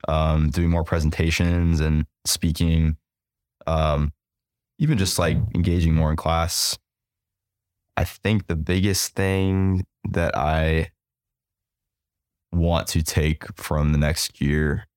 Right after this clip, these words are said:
is really just leveraging a lot of the hard skills that, um, a lot of the,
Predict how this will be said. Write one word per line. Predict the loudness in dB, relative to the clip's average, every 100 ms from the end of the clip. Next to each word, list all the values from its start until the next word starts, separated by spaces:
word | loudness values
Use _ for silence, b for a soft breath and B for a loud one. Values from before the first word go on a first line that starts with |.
| _ _ _ _ _ _ _ _ _ _ _ -2
is | 0 2
really | 2 2
just | 0 0
leveraging | 0 2 2 2 4 4 2 0 _ _ _ _
a | -2
lot | 0 2
of | 0
the | 0
hard | 0 0 0
skills | -2 0 0 0 0
that, | 0 0 -4 _ _ _ _ _ -6
um, | 0 2 2
a | 2
lot | 2 2
of | 2
the, | 2 0